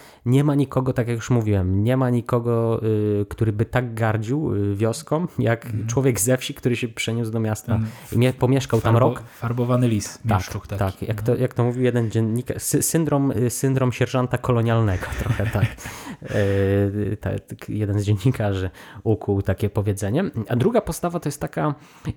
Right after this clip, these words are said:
Speaker 1: że, y, pogarda, dla-, że przyjeżdża do miasta i on gardzi tym, no, u nas na wsi to jest, znaczy to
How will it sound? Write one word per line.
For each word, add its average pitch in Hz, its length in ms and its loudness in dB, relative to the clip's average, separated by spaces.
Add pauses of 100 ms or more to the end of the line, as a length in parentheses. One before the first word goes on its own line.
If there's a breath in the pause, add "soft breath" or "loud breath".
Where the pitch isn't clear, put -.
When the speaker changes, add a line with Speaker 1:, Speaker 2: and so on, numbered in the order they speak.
Speaker 1:
że, 117 640 0 (640)
y, 98 100 -6
pogarda, 127 460 2
dla-, 117 120 -2 (340)
że 104 140 -6
przyjeżdża 113 380 0
do 101 80 2
miasta 107 400 -2
i 110 140 -2
on 104 160 0
gardzi 98 480 0
tym, 90 180 -6
no, 98 300 -2 (1000 loud breath)
u 110 120 4
nas 113 180 2
na 131 140 4
wsi - 200 -2
to 113 100 0
jest, 110 220 0
znaczy 107 340 -4
to 101 280 -2